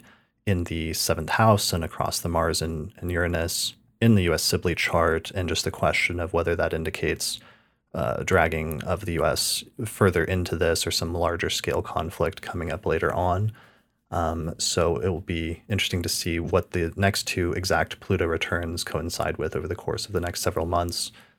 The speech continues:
this year when it comes to the U S and its involvement in all of this. All right. S-, so we are at time. We,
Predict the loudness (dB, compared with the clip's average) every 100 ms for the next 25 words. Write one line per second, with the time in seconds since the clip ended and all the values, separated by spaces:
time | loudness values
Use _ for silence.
0 | -2 0 0 0 0 -2 -4 -4 -4 -4
1 | -4 0 2 2 0 -2 -2 -2 2 2
2 | 2 -2 -2 -2 0 0 0 0 -8 _
3 | _ _ _ _ -20 _ _ _ _ _
4 | _ _ _ 4 4 4 0 -4 -6 _
5 | _ _ _ 0 6 6 8 8 6 4
6 | 2 -2 2 8 10 10 8